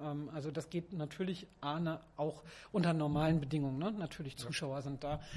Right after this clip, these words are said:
Speaker 1: Das geht von Übernachtungen, Gastronomie, ähm, äh, bis hin aber zu Marketingfragen, ne? Also Werder Bremen ist irgendwie eine, äh, Marke, mit der wir, ähm, auch ja, äh, erfolgreich nicht nur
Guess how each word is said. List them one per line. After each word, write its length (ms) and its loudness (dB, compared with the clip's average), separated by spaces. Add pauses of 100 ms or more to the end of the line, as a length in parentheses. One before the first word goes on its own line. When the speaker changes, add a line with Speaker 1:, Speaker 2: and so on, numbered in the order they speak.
(120)
Speaker 1:
Das 220 0
geht 220 -2
von 320 -2
Übernachtungen, 840 0
Gastronomie, 960 -2
ähm, 360 -2 (560)
äh, 320 4
bis 260 0
hin 160 2
aber 220 -2
zu 160 -2
Marketingfragen, 1040 -4 (160)
ne? 220 -4
Also 260 0
Werder 240 2
Bremen 380 0
ist 320 -8
irgendwie 300 -6
eine, 280 -6 (160)
äh, 160 -4 (140)
Marke, 380 -4
mit 240 -4
der 200 -2
wir, 340 -2
ähm, 320 -4 (400)
auch 320 -4
ja, 300 2 (200)
äh, 240 -4
erfolgreich 680 -2
nicht 160 -2
nur 240 -2